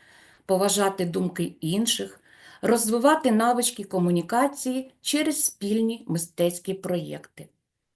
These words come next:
Вони пізнають цінності співпраці, толерантності та відповідальності перед суспільством.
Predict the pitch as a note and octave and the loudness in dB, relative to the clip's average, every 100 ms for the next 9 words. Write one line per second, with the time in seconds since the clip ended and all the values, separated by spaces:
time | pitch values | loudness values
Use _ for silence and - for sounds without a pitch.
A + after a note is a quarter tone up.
0 | _ _ - F3 F#3+ F#3 F#3 F3+ F3+ F3+ | _ _ -8 -2 0 0 0 -2 0 0
1 | F3+ - C4 C#4 B3+ - A#3+ A#3+ - - | -2 0 6 8 6 0 -8 -8 -14 -14
2 | - C4+ - G#3+ F#3 D#3+ - D3+ - _ | -6 -6 -4 -2 -2 -2 -6 -8 -18 _
3 | _ - D4+ A#3 F#3 D#3 D#3 D#3+ - - | _ 0 2 4 2 0 -2 -6 -6 -12
4 | D#3+ _ _ _ C4+ D#4 C#4 - F3 E3 | -12 _ _ _ 0 2 0 -2 -2 0
5 | F3 F#3+ F#3+ F#3+ - G#3+ - - D#3+ F3 | 2 0 0 -8 -8 -12 -10 -6 -4 -4
6 | E3+ - D#3+ - - C#3+ - - D3+ | -6 -8 -10 -10 -10 -10 -10 -12 -16